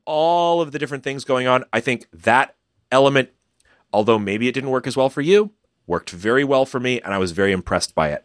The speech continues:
So that, I think, is something that if you are curious to see, um, an N P C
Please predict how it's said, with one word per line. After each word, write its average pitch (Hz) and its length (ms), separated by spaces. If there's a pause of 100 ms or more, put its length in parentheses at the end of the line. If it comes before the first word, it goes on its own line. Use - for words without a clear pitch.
(300)
So 90 320 (240)
that, 117 160
I 123 80
think, 123 140
is 110 120
something 101 300
that 95 200
if 104 140
you 110 220
are 101 400 (240)
curious 147 680 (540)
to 127 100
see, 104 680 (340)
um, 90 540
an 107 120
N 165 200
P 175 180
C 117 460